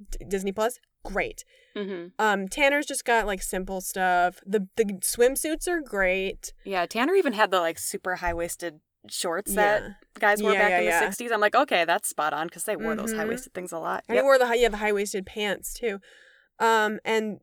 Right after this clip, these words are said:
Speaker 1: the biker, the biker leader guy, Layla's brother, he didn't, he just had, like, a red t-shirt and a vest, and I wasn't a huge fan of that. But the other bikers looked good. Um, Chi-Chi looked fantastic. Uh, and so, like, they did a good job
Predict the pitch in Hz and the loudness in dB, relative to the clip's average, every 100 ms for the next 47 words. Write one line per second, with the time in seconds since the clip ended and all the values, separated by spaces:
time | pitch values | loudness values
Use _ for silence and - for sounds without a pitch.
0 | _ 202 240 220 233 285 - 240 226 214 | _ -2 0 4 4 4 2 -2 0 4
1 | 294 - 381 349 349 320 277 262 262 254 | 2 2 0 2 4 2 4 6 6 4
2 | 226 214 226 196 190 185 196 196 262 277 | 2 2 0 -2 -4 -2 -2 -4 -4 -4
3 | 311 269 - - 254 311 359 359 330 262 | -4 -4 -10 -16 -4 -2 0 -2 -2 -2
4 | 190 170 185 196 170 - 190 - 180 151 | -2 -2 -4 -6 -10 -4 -4 -4 -6 -6
5 | 160 170 220 - 226 220 226 233 233 233 | -2 -2 -2 -4 -2 -2 -2 -4 -6 -8
6 | - 220 226 226 226 - - - - - | -6 -4 -2 0 0 -2 -16 -20 -10 -4
7 | 214 226 214 311 427 240 180 165 208 175 | -2 0 2 6 6 4 0 -4 -6 -8
8 | - - 127 113 131 202 220 _ _ _ | -10 -8 -4 -2 -4 -6 -10 _ _ _
9 | _ - 214 196 190 185 190 311 302 320 | _ -2 2 2 0 -4 -2 0 2 2
10 | 285 262 226 - 226 190 220 190 190 - | 2 4 2 0 -4 -2 0 0 0 -6
11 | 123 170 - - _ _ - 214 202 185 | -6 -8 -10 -20 _ _ 0 4 4 2
12 | 156 - - _ - 262 262 262 - - | 0 -4 -12 _ 0 2 2 0 -6 -8
13 | - 294 302 285 226 294 269 349 339 220 | -2 0 0 0 0 -2 0 2 2 2
14 | 208 180 143 127 | 0 2 -2 -4